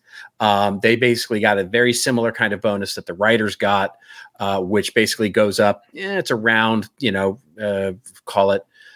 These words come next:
thirty percent or something like that, from, like, eighty-five hundred to nine grand for a half hour episode, and, you know, basically up to twelve K for an hour episode. And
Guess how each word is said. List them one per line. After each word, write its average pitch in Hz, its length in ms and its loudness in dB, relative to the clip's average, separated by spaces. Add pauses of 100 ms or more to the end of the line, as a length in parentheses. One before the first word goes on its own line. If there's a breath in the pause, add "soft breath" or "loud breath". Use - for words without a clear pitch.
(140 soft breath)
thirty 110 220 2
percent 101 400 0
or 98 60 -4
something 98 260 -4
like 98 200 -4
that, 101 220 2
from, 101 140 -4
like, 90 160 -4
eighty-five 92 400 -2
hundred 117 260 0
to 87 120 -8
nine 104 320 0
grand 101 340 0
for 92 100 -4
a 87 60 0
half 92 260 -2
hour 123 300 2
episode, 107 640 2
and, 90 260 -6
you 101 60 -8
know, 92 100 -6
basically 123 320 0
up 98 140 0
to - 60 -20
twelve 101 360 2
K 95 220 4
for 82 200 -6
an 82 80 -6
hour 104 300 2
episode. 101 540 0
And 92 100 -10